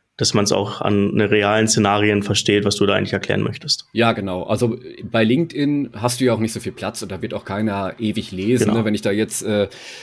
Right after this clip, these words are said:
Speaker 2: zum Teil haben solche Blogartikel zwanzig Seiten. Ich sag, es geht doch schon manchmal in die Tiefe. Äh, das wirst du,
Speaker 1: Mhm.
Speaker 2: <laughs> wirst du nicht bei LinkedIn posten, selbst wenn es jetzt möglich wäre, technisch.
Speaker 1: Absolut nicht.
Speaker 2: Aber, äh,
Speaker 1: Ja,
Speaker 2: du
Speaker 1: aber
Speaker 2: kannst
Speaker 1: das
Speaker 2: das
Speaker 1: ist, das klingt enorm wertvoll. Also das, das erklärt auch, warum du wahrscheinlich relativ schnell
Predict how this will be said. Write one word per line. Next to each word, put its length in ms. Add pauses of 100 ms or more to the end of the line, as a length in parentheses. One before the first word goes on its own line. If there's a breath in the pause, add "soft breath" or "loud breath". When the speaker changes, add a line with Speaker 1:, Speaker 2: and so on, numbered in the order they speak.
(260 loud breath)
Speaker 2:
zum 140
Teil 180
haben 140
solche 340
Blogartikel 600
zwanzig 400
Seiten. 260
Ich 80
sag, 140
es 100
geht 140
doch 80
schon 160
manchmal 260
in 100
die 120
Tiefe. 600
Äh, 220
das 240
wirst 140
du, 80
Speaker 1:
Mhm. 220
Speaker 2:
<laughs> 140
wirst 200
du 40
nicht 140
bei 80
LinkedIn 380
posten, 340
selbst 200
wenn 100
es 80
jetzt 160
möglich 320
wäre, 200
technisch. 280
Speaker 1:
Absolut 260
nicht. 240 (240 loud breath)
Speaker 2:
Aber, 400
äh, 40
Speaker 1:
Ja, 40
Speaker 2:
du 60
Speaker 1:
aber 100
Speaker 2:
kannst 140
Speaker 1:
das 140
Speaker 2:
das 80
Speaker 1:
ist, 100
das 80
klingt 160
enorm 240
wertvoll. 520
Also 200
das, 320
das 180
erklärt 580
auch, 220
warum 240
du 100
wahrscheinlich 460
relativ 320
schnell 600